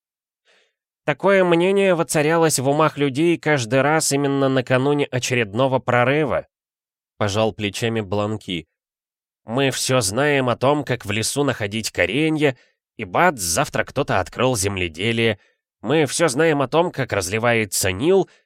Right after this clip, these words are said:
и бац, кто-то изобрел торговлю. Мы изучили землю до самой последней ее пяди, и бац, кто-то доплыл до Америки.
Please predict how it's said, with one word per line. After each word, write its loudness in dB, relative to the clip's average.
и -12
бац, 0
кто-то -2
изобрел 0
торговлю. -2
Мы -2
изучили -2
землю 0
до -2
самой 0
последней -2
ее -2
пяди, 0
и -8
бац, -2
кто-то -4
доплыл 0
до 0
Америки. 0